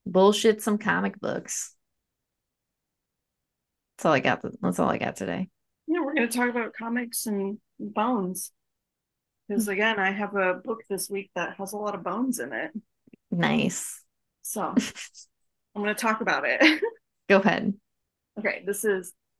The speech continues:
Speaker 2: Sanderlian's Queens of the Lost World. This is where I got mixed up last time. I thought it was just one single queen.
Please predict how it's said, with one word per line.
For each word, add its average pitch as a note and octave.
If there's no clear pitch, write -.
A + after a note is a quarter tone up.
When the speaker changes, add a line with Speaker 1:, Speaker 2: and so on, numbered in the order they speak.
Speaker 2:
Sanderlian's A3+
Queens G3
of F3
the F3
Lost E3
World. D3+
This E3
is F#3
where F#3+
I F#3
got F3+
mixed F3
up E3+
last E3+
time. D#3
I D3
thought D#3
it D3
was E3+
just E3
one D#3+
single D#3+
queen. E3